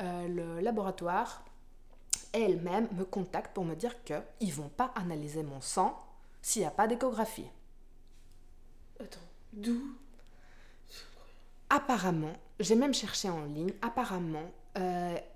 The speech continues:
Speaker 1: parce qu'il doit faire le nipt à un moment spécifique de la grossesse, ils doivent connaître le terme. Eh ben, je le connais le terme, je vous le communique, mais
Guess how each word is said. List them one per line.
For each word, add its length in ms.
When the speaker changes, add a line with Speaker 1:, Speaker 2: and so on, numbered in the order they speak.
Speaker 1:
parce 220
qu'il 240
doit 180
faire 240
le 140
nipt 400
à 100
un 60
moment 640
spécifique 720
de 100
la 140
grossesse, 800
ils 180
doivent 280
connaître 300
le 120
terme. 420
Eh 100
ben, 280
je 160
le 140
connais 300
le 120
terme, 300
je 80
vous 160
le 100
communique, 640
mais 320